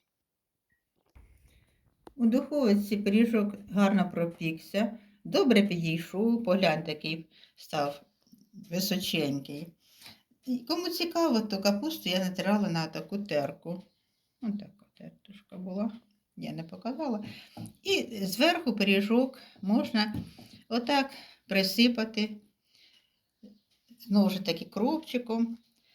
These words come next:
і чесничком. Зійшов чесничок, отакий молодий. Можна просто чесничком, м, уже, м,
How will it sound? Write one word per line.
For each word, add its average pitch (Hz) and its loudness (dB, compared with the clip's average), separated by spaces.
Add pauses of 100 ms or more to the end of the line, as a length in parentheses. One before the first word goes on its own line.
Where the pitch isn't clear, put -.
(280)
і 349 -6 (100)
чесничком. 226 0
Зійшов 220 0
чесничок, - -6
отакий 202 -6
молодий. 202 2
Можна 294 0
просто 240 0
чесничком, 185 -6 (460)
м, 170 -8
уже, 175 -2 (560)
м, 175 -14